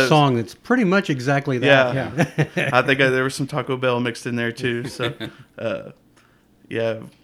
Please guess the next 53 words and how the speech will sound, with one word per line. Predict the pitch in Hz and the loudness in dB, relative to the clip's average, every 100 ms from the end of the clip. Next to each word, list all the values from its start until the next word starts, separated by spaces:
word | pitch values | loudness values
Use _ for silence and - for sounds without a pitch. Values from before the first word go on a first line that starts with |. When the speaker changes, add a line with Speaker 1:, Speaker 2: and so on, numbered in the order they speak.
| - _ - | -20 _ -8
Speaker 2:
pretty | - 139 | -2 0
much, | 135 135 - | 2 2 0
long | 131 | -4
story | 127 131 117 | -2 -4 -2
short, | 143 127 | 0 0
I | 117 | 0
ended | 127 117 | -2 0
up | 123 123 - - | 2 2 -2 -10
coming | 135 123 | -6 -4
to, | 117 | -2
like, | 117 113 | -4 -6
a | |
crossroads. | - 131 123 123 120 120 107 | -4 -4 -4 -4 -2 -4 -8
It's | - | -8
like, | 117 113 | -8 -6
well, | 120 120 120 123 - - | -4 -4 -4 -10 -18 -16
you | 113 | -12
know, | 107 62 | -12 -12
I | 113 - _ _ | -14 -16 _ _
can't | 131 110 | -6 -4
go | 117 | -6
to | 117 | -6
Texas | 120 - | -8 -8
State, | - 127 120 113 | -8 -4 -4 -6
so | - | -8
what | 123 | -4
am | 120 | -4
I | 113 | -4
gonna | 117 117 | -6 -6
do? | 117 127 123 117 - _ - _ _ | -6 -4 -4 -8 -12 _ -20 _ _
And, | 123 117 110 | -12 -8 -8
uh, | 104 98 - - - | -8 -12 -14 -20 -20
I | 101 | -20
was | - | -18
like, | - | -12
"Well, | 113 123 | -10 -8
I'll | 135 | -10
go | 120 | -10
to | 123 | -10
welding | 131 156 143 | -10 -8 -10
school." | - - 123 - - | -10 -12 -14 -16 -20
So | - - 143 _ - _ _ | -18 -18 -20 _ -20 _ _
I | 120 | -12
did | 123 127 123 | -4 -4 2
that | 127 131 127 107 | 2 4 0 -4
just | 120 - | -12 -12
to | 120 | -4
kinda | 127 117 113 135 _ _ - | -2 -2 -6 -12 _ _ -4
have | 131 120 | -2 -2
something | - 135 135 135 135 123 | -4 -4 -4 -2 -4 -4
to | |
show | 117 135 131 | -4 -2 -2
for | 127 131 135 127 | -4 -4 -2 -4